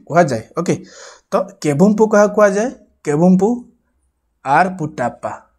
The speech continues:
ଆର୍ ପୁଟାପ୍ପା। ପିଲାମାନେ, ଗୋଟି ଗୋଟି ପଏଣ୍ଟ ମନେ ରଖନ୍ତୁ, ପରୀକ୍ଷାରେ ଏଥିରୁ ନିଶ୍ଚିତ ୱାନ୍ ଅର୍ ଟୁ କୋଶ୍ଚିନ୍ ନିଶ୍ଚିତ ଆସେ, ପ୍ରତି ପରୀକ୍ଷାରେ ଏଥିରୁ କୋଶ୍ଚିନ୍ ଆସେ। ତ ନେକ୍ସଟ ଆମେ ଯିବା, ଗ୍ରାଣ୍ଡଫାଦର ଅଫ୍ ଇଣ୍ଡିଆନ୍ ଫିଲ୍ମସ୍। ଗ୍ରାଣ୍ଡଫାଦର ଅଫ୍ ଇଣ୍ଡିଆନ୍ ଫିଲ୍ମସ୍ କିଏ?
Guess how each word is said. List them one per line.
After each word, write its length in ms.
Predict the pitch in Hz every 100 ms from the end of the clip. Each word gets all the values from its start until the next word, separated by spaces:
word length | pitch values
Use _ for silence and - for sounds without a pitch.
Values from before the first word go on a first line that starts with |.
| _ _ _ _ -
ଆର୍ 380 | 123 135 147 143 _ _ -
ପୁଟାପ୍ପା। 500 | 135 143 139 - 113 - _ _ _ _ _ -
ପିଲାମାନେ, 300 | 143 208 226
ଗୋଟି 360 | 143 143 -
ଗୋଟି 240 | 214 196 202
ପଏଣ୍ଟ 260 | 180 185
ମନେ 200 | 185 175
ରଖନ୍ତୁ, 280 | 175 180 185 -
ପରୀକ୍ଷାରେ 480 | 143 180 185 208 156 165
ଏଥିରୁ 240 | 160 208
ନିଶ୍ଚିତ 360 | 190 175 220 214 - - _ _
ୱାନ୍ 280 | 165 175 208
ଅର୍ 160 | 208 208 196
ଟୁ 80 | 175
କୋଶ୍ଚିନ୍ 320 | 185 185 196
ନିଶ୍ଚିତ 320 | 185 - 175
ଆସେ, 240 | 127 110 110 _ -
ପ୍ରତି 260 | 175 175
ପରୀକ୍ଷାରେ 400 | 247 185 185 202 190
ଏଥିରୁ 220 | 180 190
କୋଶ୍ଚିନ୍ 340 | 185 - 156
ଆସେ। 200 | 117 - _ _ _ - _ -
ତ 20 |
ନେକ୍ସଟ 260 | 123 160 185
ଆମେ 120 | 196 196
ଯିବା, 200 | 196 233 - _ _ _ _
ଗ୍ରାଣ୍ଡଫାଦର 760 | 127 156 165 226 240 190 190 214
ଅଫ୍ 120 | 208 156
ଇଣ୍ଡିଆନ୍ 300 | 151 170 175
ଫିଲ୍ମସ୍। 360 | 135 123 120 - - _ _ _ _ _ -
ଗ୍ରାଣ୍ଡଫାଦର 560 | 135 147 196 185 180 190
ଅଫ୍ 120 | 190
ଇଣ୍ଡିଆନ୍ 280 | 175 180 185
ଫିଲ୍ମସ୍ 260 | 190 185
କିଏ? 220 | 185 190